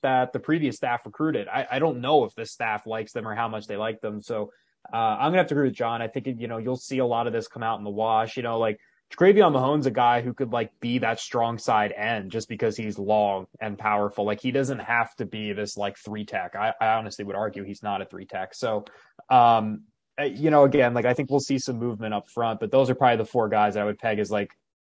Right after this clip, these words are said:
you know, if Zach Gill and Lancine Touré are healthy, you have to think that those guys can come in and at least be solid, you know, players up front for them.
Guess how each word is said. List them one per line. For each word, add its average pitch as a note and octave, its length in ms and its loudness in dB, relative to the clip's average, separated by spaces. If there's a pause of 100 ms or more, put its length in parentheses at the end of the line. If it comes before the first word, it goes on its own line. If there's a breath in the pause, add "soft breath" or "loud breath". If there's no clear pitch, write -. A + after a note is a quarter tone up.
(400)
you A#2+ 80 -4
know, A2 140 4
if G#2+ 120 0
Zach A#2+ 240 6
Gill B2+ 200 8
and A#2+ 80 2
Lancine A#2 360 -2
Touré A2 320 2
are F#2+ 40 2
healthy, A2 320 2
you G#2+ 120 0
have A2+ 120 2
to G#2 100 -4
think A2+ 280 -4
that G#2 140 -6
those G#2+ 220 2
guys G#2+ 300 2
can G2+ 120 -8
come G2+ 240 -4
in G#2 120 -2
and G2+ 160 -4
at F#2 80 -8
least G2+ 300 -8 (360)
be G#2 260 -6 (120)
solid, G#2+ 520 2 (240)
you A#2 80 -2
know, G#2 160 2
players G#2+ 440 2
up G#2+ 100 -2
front G2+ 240 -2
for G#2 100 -4
them. F2+ 220 -8